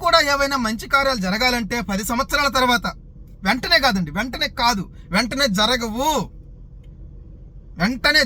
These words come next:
జరగవు. ఒకవేళ జరిగినా అది నేరుగా ప్రభు దగ్గర నుంచి మాత్రమే వస్తుంది. వీళ్ళు కల్లబుల్లి మాటలు చెప్తే రావు, ఆ?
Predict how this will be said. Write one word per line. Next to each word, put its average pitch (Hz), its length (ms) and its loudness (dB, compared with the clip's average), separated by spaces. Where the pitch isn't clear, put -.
జరగవు. 214 440 2
ఒకవేళ 269 320 2
జరిగినా 302 340 2
అది 269 180 0
నేరుగా 320 440 6
ప్రభు 269 380 -2
దగ్గర 269 260 -2
నుంచి 254 180 -6
మాత్రమే 277 420 -2
వస్తుంది. 240 580 -4
వీళ్ళు 302 180 4
కల్లబుల్లి 302 420 2
మాటలు 285 280 2
చెప్తే 269 220 0
రావు, 269 480 4
ఆ? 294 40 4